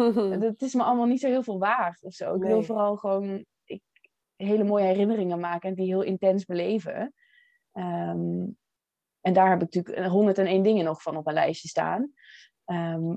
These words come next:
Speaker 2: maar daar zitten mijn dromen eigenlijk meer.
Speaker 1: Ja.
Speaker 2: En
Speaker 1: Ja,
Speaker 2: niet, niet
Speaker 1: mooi.
Speaker 2: zozeer op het dingen, ehm, ja, heel specifiek nog kunnen afstrepen of, eh, bereiken of, ehm,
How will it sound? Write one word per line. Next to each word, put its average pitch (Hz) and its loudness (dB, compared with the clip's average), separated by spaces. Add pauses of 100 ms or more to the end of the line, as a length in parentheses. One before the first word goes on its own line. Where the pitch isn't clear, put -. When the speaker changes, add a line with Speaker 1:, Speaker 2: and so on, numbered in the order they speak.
Speaker 2:
maar 180 4
daar 202 6
zitten 262 2
mijn 202 4
dromen 190 4
eigenlijk 185 -2
meer. 190 -4 (400)
Speaker 1:
Ja. 190 -6 (640)
Speaker 2:
En - -10
Speaker 1:
Ja, 202 4
Speaker 2:
niet, 220 4
niet 202 -2
Speaker 1:
mooi. 233 4
Speaker 2:
zozeer 233 0
op 220 -4
het 220 -8 (400)
dingen, 208 -2 (1080)
ehm, 196 -6 (140)
ja, 196 -4
heel 190 0
specifiek 196 -6
nog 196 -4
kunnen 196 -2
afstrepen - -4
of, - -8 (580)
eh, 180 -6
bereiken 175 0
of, - -10 (600)
ehm, 175 -8